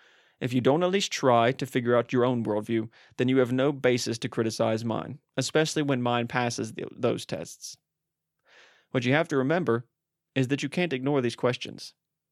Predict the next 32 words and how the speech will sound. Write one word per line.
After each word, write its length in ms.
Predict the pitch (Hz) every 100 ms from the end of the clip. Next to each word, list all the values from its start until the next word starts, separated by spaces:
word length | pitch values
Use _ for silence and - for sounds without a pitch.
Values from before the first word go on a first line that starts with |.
| _ _ _ _ _ _ _ -
Your 380 | 123 151 202
view 180 | 180 180
of 120 | 180
origins 520 | - 135 120 117 123 - _ -
must 600 | 127 135 165 151 - - _ _ -
answer 260 | 131 117 123
these 200 | 120 -
questions, 520 | 127 107 - 110 - - -
or 160 | 143 139
it 60 |
is 120 | 135
not 160 | 131 123
even 160 | 123 117
possible. 540 | 123 113 - - - _ _ _ _ _ _ _ _ _
If 140 | - 135
a 60 |
theory 340 | 123 160 180 180
of 100 | 143
origins 460 | 135 135 127 117 -
is 240 | 202 220
true, 340 | - 120 120 127 - - - -
then 140 | 151
it 160 | 185 -
must 480 | 139 165 233 - -
account 380 | 139 - 123 120
for 200 | - 147
everything 560 | 123 117 131 139 151 160
that 200 | - 156
followed 520 | - 170 131 120 127 123
the 200 | 120 120
quote-unquote 560 | - 131 135 120 120 - _ -
beginning. 580 | 131 127 143 104 -